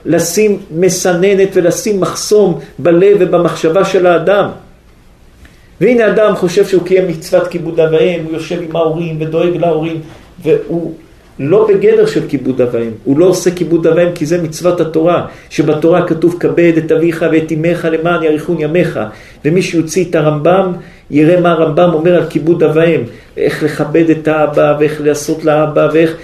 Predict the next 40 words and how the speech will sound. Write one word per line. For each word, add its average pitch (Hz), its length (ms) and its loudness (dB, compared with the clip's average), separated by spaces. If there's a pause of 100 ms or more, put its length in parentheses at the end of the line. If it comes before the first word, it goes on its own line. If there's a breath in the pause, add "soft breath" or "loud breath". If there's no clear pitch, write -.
(160 loud breath)
וגם 185 360 2
בסוף 180 320 0
הרמב״ם 170 420 2
אומר 175 200 4
שהאבא 175 460 2
לא 196 200 4
יאתגר 190 420 4
את - 140 0
הבן 180 340 2
בדברים 165 400 2
שהם 170 200 -2
לא 196 80 2
מציאותיים, 185 720 -2 (300 loud breath)
ויגרום 175 400 4
לו 185 120 4
לעבור 175 340 4
על 165 120 2
כל 190 180 2
הדברים 170 420 2 (180 loud breath)
של 175 240 0
כבד 170 300 2
אב 165 120 4
ואם. 190 260 2 (320 loud breath)
כיבוד 175 260 2
אב 165 140 4
ואם 190 260 2 (300 loud breath)
זה - 200 0
דבר 202 280 4
שיש 196 320 0
לו 196 80 4
שתי - 220 0
קצוות, 196 680 0 (1600 soft breath)
אבל 151 260 4
אדם 202 300 2
שמכבד 170 720 2
את 175 160 0
ההורים, 160 420 4
מכבד 160 380 0
את - 160 0
ההורים 170 360 4